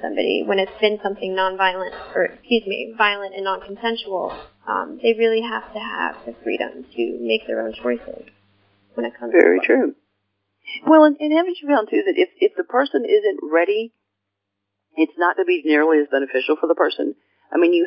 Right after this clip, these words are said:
Speaker 2: have to be, you have to physically and mentally and emotionally be ready before any of that kind of thing helps you, is, is what I've always seen.
Speaker 1: Absolutely. Absolutely.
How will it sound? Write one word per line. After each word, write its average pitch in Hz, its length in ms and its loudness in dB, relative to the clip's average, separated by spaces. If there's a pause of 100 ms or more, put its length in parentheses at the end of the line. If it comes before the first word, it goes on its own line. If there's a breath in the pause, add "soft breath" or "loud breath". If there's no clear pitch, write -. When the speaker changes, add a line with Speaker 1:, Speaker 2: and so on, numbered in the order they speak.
Speaker 2:
have 214 280 2
to 185 120 -2
be, 170 360 0 (520)
you 220 240 2
have 220 120 2
to 190 120 -20
physically 196 380 2
and 165 100 0
mentally 165 280 2
and 147 60 -2
emotionally 151 360 -2
be 151 180 0
ready 143 380 0 (280)
before 156 300 2
any 180 160 4
of 143 60 2
that 123 180 -4
kind 113 180 -4
of - 80 2
thing 113 280 -2 (160)
helps 180 260 0
you, 120 140 2
is, 123 120 0
is 123 220 -2
what 131 140 4
I've 139 140 2
always 113 240 -2 (360)
seen. - 320 -2
Speaker 1:
Absolutely. 240 680 -20 (200)
Absolutely. 233 680 -18